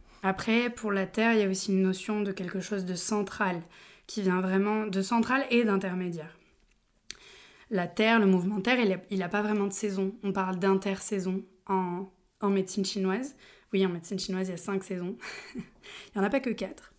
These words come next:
Il y a un petit peu cette notion d'intersaison, ou alors souvent pour la Terre, on parle de l'été indien, juste avant, euh, la mise en réserve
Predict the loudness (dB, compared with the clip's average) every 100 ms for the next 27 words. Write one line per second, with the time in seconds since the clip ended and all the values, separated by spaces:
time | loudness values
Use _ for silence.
0 | _ 4 4 4 0 2 4 4 4 2
1 | 4 4 2 0 0 0 4 6 4 2
2 | -2 -4 -6 -4 -4 -4 -2 -2 -2 -2
3 | -2 -2 0 0 0 0 2 2 0 -4
4 | -6 -14 -14 -6 -2 -2 -2 -2 2 2
5 | 0 -2 -4 -10 -16 -18 -6 -2 2 2
6 | 2 2 2 0 0 0 -4